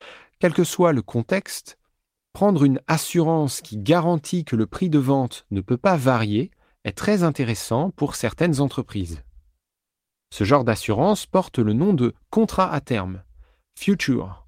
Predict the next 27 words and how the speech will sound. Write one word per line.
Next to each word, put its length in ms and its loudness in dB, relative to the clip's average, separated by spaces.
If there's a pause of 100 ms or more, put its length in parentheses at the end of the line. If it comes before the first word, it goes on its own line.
en 100 0
anglais. 380 -2 (1400)
Comme 220 4
le 80 4
risque 440 -2
pour 220 -4
ces 200 2
entreprises 720 0 (460)
est 160 4
que 140 0
la 160 2
valeur 500 2
de 80 0
la 140 -2
marchandise 580 -2
qu'elles 200 -4
produisent 580 -2
diminue, 440 2 (720)
il 120 4
leur 160 2
faut 180 0 (140)
parier 400 2
sur 240 0
la 200 2
baisse 460 2
des 120 2
cours 500 -6